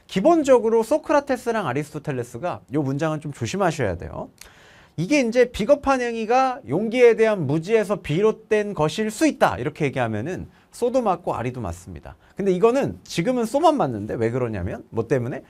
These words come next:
항상이라는 말 때문에 그렇습니다. 비겁한 행위는 항상 용기에 대한 무지에서 비롯된 행위이다. 항상은 아니에요. 비겁한 행위는 용기에 대한 무지에서 비롯된 행위일 수 있는 건 둘 다 맞지만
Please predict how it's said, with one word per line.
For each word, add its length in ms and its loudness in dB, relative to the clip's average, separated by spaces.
항상이라는 640 0
말 100 -4
때문에 280 -8
그렇습니다. 520 -16
비겁한 460 4
행위는 340 0
항상 400 0
용기에 380 2
대한 260 -2
무지에서 460 0
비롯된 420 -2
행위이다. 520 0
항상은 420 -4
아니에요. 320 -12
비겁한 480 0
행위는 480 -4
용기에 460 2
대한 280 -2
무지에서 760 -2
비롯된 400 -4
행위일 360 -6
수 120 -8
있는 220 -6
건 220 -8
둘 180 -4
다 80 2
맞지만 540 -8